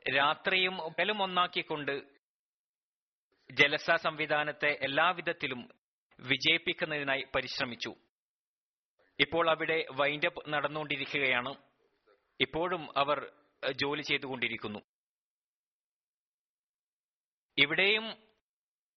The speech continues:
ലോകത്ത് വലിയ സംവിധാനമുള്ള മറ്റു രാജ്യങ്ങളിലും കാണാൻ സാധിക്കുന്നത്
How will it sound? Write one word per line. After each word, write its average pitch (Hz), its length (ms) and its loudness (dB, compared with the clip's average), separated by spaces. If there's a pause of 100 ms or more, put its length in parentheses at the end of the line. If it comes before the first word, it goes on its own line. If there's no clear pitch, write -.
(100)
ലോകത്ത് 151 600 -2
വലിയ 160 720 0
സംവിധാനമുള്ള 156 1200 0 (1300)
മറ്റു 143 320 0
രാജ്യങ്ങളിലും 143 760 -2 (1900)
കാണാൻ 151 340 4
സാധിക്കുന്നത് 147 600 -2